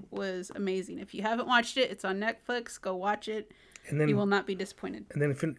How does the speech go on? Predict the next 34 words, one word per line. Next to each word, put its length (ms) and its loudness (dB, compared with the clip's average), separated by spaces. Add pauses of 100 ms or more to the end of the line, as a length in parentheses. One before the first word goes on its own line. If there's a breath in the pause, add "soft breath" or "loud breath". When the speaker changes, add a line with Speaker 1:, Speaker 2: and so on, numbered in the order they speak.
Speaker 2:
keep 180 0
watching 460 4
the, 200 2
the 100 -4
Legend 280 2
of 80 -4
Korra. 440 6 (680 loud breath)
Korra 180 8
Speaker 1:
I, 20 6
Speaker 2:
the 220 2
Speaker 1:
you 60 6
know, 200 6
Speaker 2:
Explorer. 60 -6 (400)
Speaker 1:
I 180 4
didn't 340 2
like 300 0
The 80 4
Legend 340 2
of 100 -4
Korra 360 -2
as 180 -8
much. 460 -6
I 80 4
couldn't 260 2
get 140 -2
into 300 -2
it. 120 -10
The 80 -8
characters 560 0
weren't 240 -2
as 220 -2
likable 420 -6
to 160 -12
me. 180 0